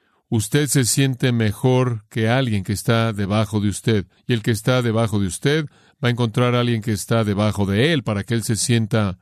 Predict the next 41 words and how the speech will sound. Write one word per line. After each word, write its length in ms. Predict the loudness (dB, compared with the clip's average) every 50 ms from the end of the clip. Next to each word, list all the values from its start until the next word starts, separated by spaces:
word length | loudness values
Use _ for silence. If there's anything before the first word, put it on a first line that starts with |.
| _ -4
mejor 600 | -2 -2 -2 0 0 2 2 2 0 -4 -8 _ _ _ _ -10
por 160 | -8 -8 -8
sí 160 | -4 -2 -2
mismo, 460 | 0 0 0 -2 -2 -2 -4 -6 -6 _ _ _ _ _ _ -4
y 60 | -2
el 80 | -2 0
que 80 | 0
está 240 | -2 0 0 0 0
debajo 400 | 0 0 0 0 -2 -2 -2 -2
de 180 | 0 0 0 0
él 100 | 0 -2
va 60 | -2
a 40 | -2
encontrar 380 | -2 -2 -4 -2 0 0 0
a 40 | 2
alguien 200 | 0 0 0 -2
que 100 | -2 -2
está 520 | -2 -2 0 0 0 2 2 0 -2 -6 -8
debajo 460 | -6 -4 -2 0 0 0 0 -4 -4
de 180 | -2 -2 -2 -2
él 80 | -2
con 160 | -2 -4 -4 -2
quien 200 | -2 -2 0 0
compararse 600 | 0 0 0 0 0 2 2 0 0 -2 -2 -2
para 220 | 0 0 -2 -2
que 140 | -2 -4 -4
se 160 | -2 -2 -2
sienta 400 | 0 2 2 2 2 0 0 0
mejor 520 | 0 -2 -2 0 0 0 0 0 -2 -6 _ _ _ _ -12
de 160 | -8 -6 -6
sí 160 | -2 0 0
mismo, 380 | 0 0 0 0 -2 -4 -4 -4 -8 _ _ _ -4
y 80 | -2 0
simplemente 1300 | 2 2 2 2 2 0 -2 -2 -2 0 0 0 2 2 0 0 -2 -2 -2 -2 -2 -4 -10 -12 -14 _ _ _ _ -12
sigue 560 | -6 0 2 2 2 4 2 0 0 -2 -6 _ _ _ -4
descendiendo 600 | -2 -2 0 2 2 2 2 4 2 2 2 0
hasta 180 | -2 -2 -2 -2
que 120 | -2 0
finalmente 520 | 0 0 0 2 2 2 0 0 0 0 0
el 80 | 0
estándar 560 | 0 -2 0 0 0 0 0 0 -2 -2 -4